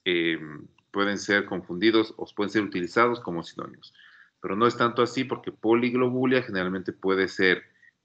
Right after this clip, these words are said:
eh, por otras razones, por, habíamos, por hemoconcentración y ese tipo de cosas que habíamos conversado, que la poliglobulia es el aumento, como que en día, de la hemoglobina y el hematocrito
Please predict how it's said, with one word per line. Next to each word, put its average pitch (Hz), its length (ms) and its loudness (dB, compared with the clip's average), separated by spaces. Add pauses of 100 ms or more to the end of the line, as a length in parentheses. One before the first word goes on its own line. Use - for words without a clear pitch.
(160)
eh, 76 440 -8 (280)
por 85 200 0
otras 98 800 0
razones, 120 880 2 (120)
por, 85 340 -2
habíamos, 87 320 -4
por 87 240 0
hemoconcentración 95 1300 2
y 110 60 2
ese 101 140 -4
tipo 101 140 -4
de 104 60 0
cosas 123 200 -2
que 90 80 0
habíamos 95 420 2 (380)
conversado, 95 600 2
que 92 120 -2
la 85 200 -2
poliglobulia 117 840 4 (320)
es 92 180 -2
el 95 160 4
aumento, 95 640 0
como 90 160 -6
que 85 80 -8
en 82 60 -6
día, 90 200 2
de 87 80 0
la 85 80 -2
hemoglobina 82 640 0
y 92 140 4
el 87 140 2
hematocrito 85 800 -2